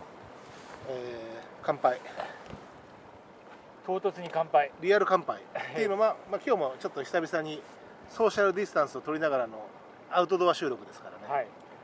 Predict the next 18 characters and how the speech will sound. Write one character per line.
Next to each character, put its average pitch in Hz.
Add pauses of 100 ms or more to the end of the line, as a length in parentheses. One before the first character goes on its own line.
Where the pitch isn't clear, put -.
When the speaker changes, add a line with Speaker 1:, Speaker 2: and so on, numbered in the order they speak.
Speaker 2:
カ 170
バ 185
オ 180
と 185
聞 -
こ 190
え -
て 185
ま 165
す -
か 117
ね？ 104 (1500)
Speaker 1:
で 214
も、 190
Speaker 2:
せ 170
せ 160
ら 135
ぎ。 127